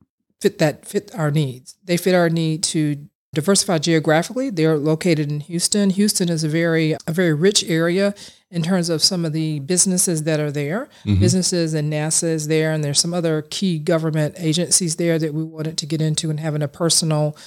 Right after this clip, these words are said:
Speaker 1: presence there is really important. Number two, their services. From the I T standpoint, we use a lot of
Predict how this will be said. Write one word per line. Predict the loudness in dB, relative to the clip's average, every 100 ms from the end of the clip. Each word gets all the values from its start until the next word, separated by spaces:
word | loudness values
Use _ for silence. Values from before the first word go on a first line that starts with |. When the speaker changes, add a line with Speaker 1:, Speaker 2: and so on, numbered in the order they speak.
| -20 -20
Speaker 1:
presence | -2 2 2 2 0
there | 0 -2 -2
is | -2
really | -2 -2
important. | -6 -8 -8 -6 -6 _ _ _
Number | -6 -4
two, | -2 0 2
their | 2
services. | 2 0 0 0 0 0 -2 -8 _ _
From | _ -4
the | -2
I | 0 0
T | 0 -2 -2 -2 -6 -4
standpoint, | 0 2 0 -2 0 0 0 -8 _ -4
we | 0 0 -2 -4
use | -2 0
a | 2
lot | 0 0 0
of | 0 0 -2